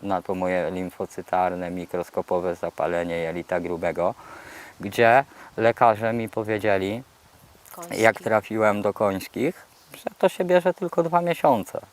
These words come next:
Speaker 1: Tak? A ja chodziłem prywatnie do lekarzy, robiłem kolonoskopię.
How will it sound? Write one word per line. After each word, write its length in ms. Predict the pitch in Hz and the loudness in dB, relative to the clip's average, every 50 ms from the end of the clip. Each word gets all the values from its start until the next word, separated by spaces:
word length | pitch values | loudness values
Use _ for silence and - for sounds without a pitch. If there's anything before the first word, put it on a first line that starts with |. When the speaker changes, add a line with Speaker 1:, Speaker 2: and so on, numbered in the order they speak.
| _ _ _ _ _ _ _ _ _ _ _ _ _ _ _ _ | _ _ _ _ _ _ _ _ _ _ _ _ _ _ _ _
Speaker 1:
Tak? 320 | - 113 107 120 135 - - _ _ _ - - - - - _ _ _ _ - - - | 2 4 6 6 4 2 -2 _ _ _ -20 -20 -20 -20 -20 _ _ _ _ -8 -4 0
A 340 | 185 180 180 175 170 170 175 | 2 4 6 6 6 6 6
ja 120 | 175 170 151 | 6 6 6
chodziłem 460 | - - 143 143 - 147 143 139 131 | 6 4 0 0 2 2 2 2 2
prywatnie 580 | - - 123 120 123 120 120 - - - 117 107 | 0 0 0 4 6 6 4 4 2 -6 -8 -4
do 160 | - 117 110 | -2 0 0
lekarzy, 640 | 110 110 104 - 107 104 104 101 110 104 101 101 | 2 0 2 2 4 2 4 2 0 -2 -2 0
robiłem 400 | 95 95 92 92 98 98 98 98 | 0 -2 -2 0 0 0 0 0
kolonoskopię. 960 | - - 101 98 95 98 98 95 - - - 101 95 - - 107 104 98 92 | -2 -2 -2 0 0 -2 -2 -4 -6 -2 0 0 0 0 2 2 4 4 4